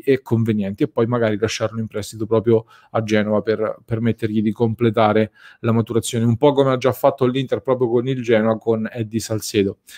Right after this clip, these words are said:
Eh, proprio l'Inter, quindi, e veniamo alle notizie appunto che vi stavo dicendo, sarebbe molto interessata la dirigenza nerazzurra e sar-, starebbe sfidando apertamente in un duello già molto acceso la Juventus. Entrambe le società sarebbero molto interessate.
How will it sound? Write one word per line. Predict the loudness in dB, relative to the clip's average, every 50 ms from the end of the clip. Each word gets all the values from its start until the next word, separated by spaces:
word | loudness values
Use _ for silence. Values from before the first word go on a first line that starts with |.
| -20 -20 -20 -20 -20 _ -4
Eh, | 0 0 0 2
proprio | 4 4 4 6 8 6
l'Inter, | 8 8 6 6 6 6 4 4 2 0 _ _
quindi, | -2 0 0 2 2 0 0 0
e | 0
veniamo | 0 0 0 0 0 0 0
alle | -2 -2
notizie | -2 -4 -4 -6 -8 -8 -8 -10 -14
appunto | -12 _ -10 -10 -8 -6 -8 -8
che | -6 -4 -4 -4 -4 -4 -6 -8 -10 -10 -12 -12 -14 -14
vi | -14 -12 -10 -10
stavo | -10 -6 -4 -2 0 2 2 2 2
dicendo, | 2 0 -2 0 4 4 4 4 4 4 4 4 6 6 4 4 0 -4 _ _ _
sarebbe | -4 2 6 6 6 8 6
molto | 6 6 6 6 6 4 2
interessata | 0 2 2 0 0 0 2 2 2 2 2 2 0 0
la | 0 0
dirigenza | 0 -2 -2 -2 -4 -6 -6 -6 -4
nerazzurra | -2 -2 -2 -2 0 2 4 4 6 6 4 2 2 0 -4 _ -20 -20 -20 -20 -20 _ _
e | 2 4 6 6 6 4 -2 _
sar-, | -12 -8 -2 -2 -2 0 -2
starebbe | -4 -4 -2 0 2 2 0 0 -4 -8
sfidando | -8 -8 -4 -2 0 2 2 0 0 -4 -6 -6
apertamente | -4 -4 -6 -6 -6 -8 -6 -6 -6 -8 -8 -8
in | -8 -6
un | -6 -4
duello | -2 0 2 2 2 2 2 0 -2 -6 -10
già | -6 -2 -2 -2 -2 -2
molto | -6 -4 -2 -2 -2 -2 -2 -4
acceso | -6 -4 -2 0 0 0 0 0 -2 -2 -2 -2 2
la | 4 4
Juventus. | 4 4 4 0 0 -2 -4 -6 -12 -14 -14 -14 -12 -10 -10 -6
Entrambe | -6 -6 -4 -2 -2 -2 0 0 -2
le | -2
società | -4 -6 -6 -4 -4 -4 -4
sarebbero | -4 -2 -4 -4 -2 -2 -2 -2
molto | 2 4 4 4 4 2 0
interessate. | -4 -2 -2 -2 -2 -2 -2 2 4 4 4 4 2 0 -2 -2